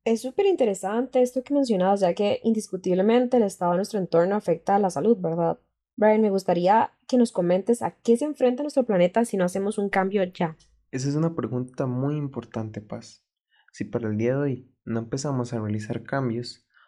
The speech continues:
Speaker 2: los sistemas humanos empezarían a presentar la afectación, destrucción de sus cosechas y la producción de sus alimentos.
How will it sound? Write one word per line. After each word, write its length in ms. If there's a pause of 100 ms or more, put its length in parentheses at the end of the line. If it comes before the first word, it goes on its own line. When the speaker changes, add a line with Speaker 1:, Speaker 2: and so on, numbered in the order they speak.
(140)
Speaker 2:
los 140
sistemas 460
humanos 400
empezarían 500
a 140
presentar 520
la 100
afectación, 680 (520)
destrucción 760
de 80
sus 220
cosechas 640
y 140
la 160
producción 400
de 80
sus 200
alimentos. 640